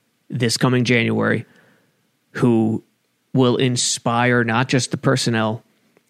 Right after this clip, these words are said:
but who will oversee every facet of the football organization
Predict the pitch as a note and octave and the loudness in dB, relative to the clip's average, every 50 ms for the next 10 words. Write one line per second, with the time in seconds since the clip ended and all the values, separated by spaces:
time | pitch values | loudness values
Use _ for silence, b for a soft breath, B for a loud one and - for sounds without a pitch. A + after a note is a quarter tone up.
0 | _ - - A#2+ A2 - B2 A2+ A2+ G#2 - - A2+ B2+ B2+ B2+ B2 C#3 C3 - | _ -8 -6 -6 -4 -4 -4 -4 -4 -4 -4 -2 0 2 2 2 2 0 0 0
1 | - - B2 A#2+ A#2+ - B2 A#2 B2+ B2 A2 - - - A#2 A2 G#2+ - - - | 0 0 0 0 2 0 0 0 0 -2 -2 -2 -4 -4 -2 -2 -2 -2 -2 -2
2 | G#2+ G2 - - A2+ A2 G#2 - A#2+ A#2 - B2+ A#2 - A#2 A#2 A2+ B2 A#2+ A#2 | -2 -4 -6 -4 -4 -4 -4 -4 -6 -4 -2 -2 -2 0 0 0 2 2 2 2
3 | A#2+ A#2 A2+ G#2+ A#2 A2 A2 A2 - - A2 A2+ A#2 | 2 0 0 2 2 0 0 0 0 0 -2 -2 -4